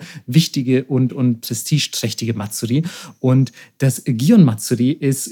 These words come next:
glaub ich, echt so eins der allerspektakulärsten, ähm, ähm, Feste, die man in Japan feiert. Und als jemand, der diesem Fest persönlich beigewohnt hat,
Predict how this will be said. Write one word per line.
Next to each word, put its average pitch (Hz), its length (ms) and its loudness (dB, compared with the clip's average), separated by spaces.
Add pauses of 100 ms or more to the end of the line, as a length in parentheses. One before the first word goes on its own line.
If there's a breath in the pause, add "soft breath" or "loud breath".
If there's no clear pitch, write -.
glaub 139 200 -2
ich, - 200 -2
echt 151 280 -2
so 143 160 0
eins 143 300 2
der 139 120 -2
allerspektakulärsten, 151 1500 -2
ähm, 135 340 0
ähm, 127 220 0
Feste, - 400 -2
die 120 100 -2
man 127 160 2
in 123 140 0
Japan 123 320 -4
feiert. 170 420 -4 (240 loud breath)
Und 135 460 2
als 135 240 -2
jemand, 143 300 4
der 135 80 0
diesem 131 200 2
Fest - 300 -2
persönlich 143 420 4
beigewohnt 127 500 4
hat, 165 200 -2